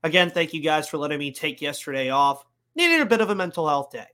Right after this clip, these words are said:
If you ever need a mental health day, just, just do it. It, it helps a lot. It really, uh, reju-, rejuvenates you a little bit.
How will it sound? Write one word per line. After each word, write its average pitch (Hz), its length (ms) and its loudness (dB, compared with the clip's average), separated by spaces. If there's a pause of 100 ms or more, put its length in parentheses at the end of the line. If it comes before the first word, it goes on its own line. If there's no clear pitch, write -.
(400)
If 220 100 0
you 311 80 8
ever 330 160 6
need 269 180 2
a 240 60 2
mental 214 300 -2
health 175 240 2
day, 185 360 0 (140)
just, 190 220 -12 (440)
just - 280 -6
do 156 180 0
it. 160 200 -2 (300)
It, 180 200 0
it 175 160 4
helps 180 340 -2
a 170 60 -4
lot. 147 400 -2 (540)
It 147 120 0
really, 160 380 0
uh, 143 320 0 (420)
reju-, 185 480 -2
rejuvenates 254 880 0
you 110 220 -12 (220)
a 156 80 -4
little 156 260 0
bit. 123 340 -8